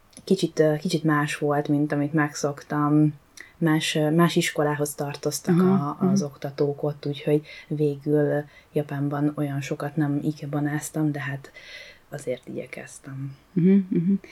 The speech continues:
Speaker 2: Mit jelent az ikebana kifejezés, és honnan ered?
Speaker 1: Eredetileg az ikebanát nem is ikebanának hívták,
Speaker 2: Mhm.
Speaker 1: nagyon sok elnevezése volt.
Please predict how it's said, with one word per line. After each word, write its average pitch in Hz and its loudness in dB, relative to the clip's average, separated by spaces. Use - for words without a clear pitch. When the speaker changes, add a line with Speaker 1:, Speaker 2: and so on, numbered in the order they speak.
Speaker 2:
Mit 254 6
jelent 160 8
az 156 6
ikebana 156 6
kifejezés, - 0
és - -2
honnan 190 4
ered? 147 2
Speaker 1:
Eredetileg 175 4
az 156 0
ikebanát 151 -2
nem 180 8
is 160 4
ikebanának 139 -2
hívták, 151 -2
Speaker 2:
Mhm. 170 4
Speaker 1:
nagyon 170 8
sok 156 -4
elnevezése 151 4
volt. 165 2